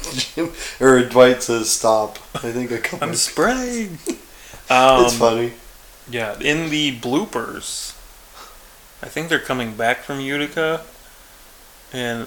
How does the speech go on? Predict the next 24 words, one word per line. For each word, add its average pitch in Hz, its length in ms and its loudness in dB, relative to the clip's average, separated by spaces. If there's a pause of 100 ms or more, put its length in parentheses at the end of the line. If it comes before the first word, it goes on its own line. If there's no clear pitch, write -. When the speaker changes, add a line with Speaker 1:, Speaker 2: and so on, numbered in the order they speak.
Speaker 2:
it, 143 240 0
I 139 140 8
always 165 280 8
wonder 160 300 2
if 135 120 2
it's 131 140 0
in 143 200 0
the 135 120 2
episode 131 360 0
when 123 120 -4
I'm 117 120 -4
watching 120 400 -4
it, 107 180 -12
but 120 140 -4
it's - 260 -8
one 143 160 0
of 151 80 -2
the 135 80 2
better 127 320 4
line. 120 280 -2
In, 151 260 -6 (340)
in 165 180 -2
the 147 100 4
bloopers, 127 920 -6